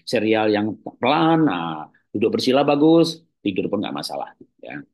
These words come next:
Bukan yang hal yang penting. Tapi kalau mau disimak, ya silahkan simak pelajaran dari saya.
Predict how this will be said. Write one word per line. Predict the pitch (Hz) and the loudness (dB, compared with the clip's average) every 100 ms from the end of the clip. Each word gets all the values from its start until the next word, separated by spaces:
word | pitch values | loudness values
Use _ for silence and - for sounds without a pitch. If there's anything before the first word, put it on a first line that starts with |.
| _ _ _ | _ _ _
Bukan | 82 85 80 67 65 | -12 -6 -6 -6 -8
yang | 82 78 | -8 -8
hal | 67 87 90 | -6 -4 -2
yang | 87 76 76 - | -2 -4 -10 -8
penting. | 82 78 62 - | -6 -6 -8 -10
Tapi | 69 85 | -10 -8
kalau | 80 71 | -8 -8
mau | 80 | -10
disimak, | 78 - 92 123 - | -8 -4 -2 -4 -6
ya | 78 | -10
silahkan | - 69 - 90 87 | -6 -8 -6 -8 -6
simak | 82 - | -8 -8
pelajaran | 80 73 80 95 117 | -8 -8 -6 -4 -2
dari | 80 | -4
saya. | 82 82 127 | -6 -2 0